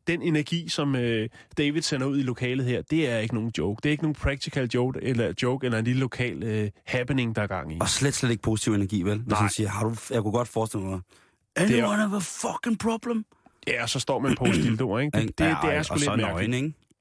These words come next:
Speaker 1: Og han siger så, at hvis der er nogen, der har et problem, så skal det være velkommen til at komme med ud på gaden, og så kan han sørge for, at, øh,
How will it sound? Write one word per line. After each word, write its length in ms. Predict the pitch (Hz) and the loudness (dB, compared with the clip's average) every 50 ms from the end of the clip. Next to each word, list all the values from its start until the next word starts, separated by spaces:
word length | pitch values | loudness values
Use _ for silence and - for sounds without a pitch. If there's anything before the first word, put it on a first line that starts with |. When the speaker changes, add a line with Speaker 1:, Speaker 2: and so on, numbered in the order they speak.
| _ _ _ _ _ _ _ _ _ _ - - - | _ _ _ _ _ _ _ _ _ _ -16 -10 -6
Speaker 1:
Og 100 | - 165 | -2 0
han 120 | 165 175 160 | 0 0 0
siger 180 | - 214 214 | 0 0 0
så, 160 | 190 - 202 | 2 0 0
at 380 | 202 190 - - - - - 147 | -2 -2 -6 -12 -18 -8 -4 -4
hvis 100 | 156 147 | -2 0
der 60 | - | 0
er 20 | 156 | 0
nogen, 120 | 160 156 | 0 0
der 60 | 156 | 0
har 160 | 151 214 254 | 0 0 0
et 60 | 254 202 | -2 -2
problem, 300 | - 214 208 208 208 185 | -2 -2 -2 -2 -2 -4
så 60 | - | -4
skal 120 | - 196 | -2 0
det 40 | 180 | 2
være 100 | 170 165 | 2 4
velkommen 640 | 151 156 170 170 - - - - - - 175 170 156 | 4 2 2 0 -2 -6 -6 -6 -4 -2 0 0 0
til 100 | - 175 | 0 0
at 60 | 151 | 0
komme 180 | - 160 156 151 | 0 2 2 2
med 80 | 151 | 2
ud 40 | 151 | 2
på 100 | 143 160 | 2 0
gaden, 320 | 147 - 110 110 120 131 135 | 0 0 0 0 0 0 -2
og 80 | 123 | -2
så 120 | 120 - 147 | -2 -2 -2
kan 140 | - 151 143 | 0 0 0
han 140 | 139 135 | 2 2
sørge 260 | 131 - 147 135 139 131 | 0 2 0 0 0 0
for, 220 | - 135 127 131 | -2 -2 -2 0
at, 200 | 127 117 113 - | -2 -4 -4 -4
øh, 140 | 110 104 | -4 -4